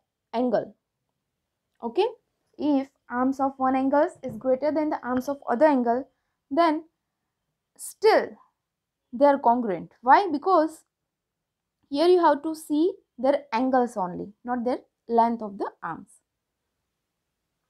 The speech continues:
Then some of the criterias, S S S, triple S, side, side, side. When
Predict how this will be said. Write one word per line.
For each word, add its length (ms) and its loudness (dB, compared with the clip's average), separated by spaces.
Then 220 0
some 180 0
of 160 -2
the 80 -2
criterias, 720 0
S 220 0
S 180 0
S, 140 0
triple 320 0
S, 260 0
side, 380 2
side, 300 0
side. 380 -4
When 480 2